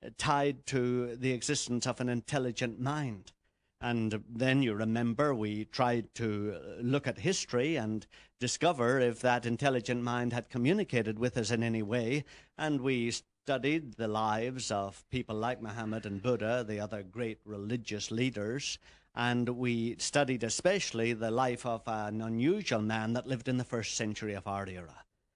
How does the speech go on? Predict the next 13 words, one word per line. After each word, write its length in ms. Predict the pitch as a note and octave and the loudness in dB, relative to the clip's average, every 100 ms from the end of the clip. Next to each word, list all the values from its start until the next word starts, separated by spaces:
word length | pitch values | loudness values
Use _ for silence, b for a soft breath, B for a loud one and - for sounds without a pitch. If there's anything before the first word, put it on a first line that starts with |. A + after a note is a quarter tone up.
| _ _ | _ _
And 280 | A2 G#2+ G#2 | -6 -4 -4
you 220 | A2 C#3+ | 2 4
know 340 | B2+ B2+ A#2+ | 4 2 0
how 260 | A2+ A#2 A2+ | 0 0 -2
we 440 | G#2 G#2+ G2+ G2 - b b | -2 -6 -8 -10 -14 b b
then 400 | A2 G#2+ C#3 C3+ | -10 -2 2 2
eventually 840 | A#2 F#2+ C3+ E3 - A2 G#2+ G#2+ A2 | 0 0 2 2 2 0 0 2 2
ended 380 | A#2 A2 A2 | 2 2 0
up, 260 | A#2 B2 A#2+ - | 2 0 0 -4
uh, 220 | A#2 G#2+ G2+ | -4 -4 -2
looking 440 | C3 D3 B2+ A#2 | -2 0 0 0
at 260 | A#2 A#2+ A#2+ _ | -2 -4 -6 _
the 380 | A2+ G#2+ G#2+ | -2 0 -2